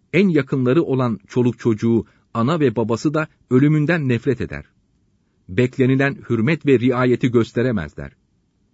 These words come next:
Dünya itibariyle çok büyük, mesela müdür,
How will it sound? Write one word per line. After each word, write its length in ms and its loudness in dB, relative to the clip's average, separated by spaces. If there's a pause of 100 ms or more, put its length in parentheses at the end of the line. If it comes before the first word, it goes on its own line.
(420)
Dünya 360 2
itibariyle 800 0
çok 260 -4
büyük, 240 0 (300)
mesela 460 2 (220)
müdür, 440 2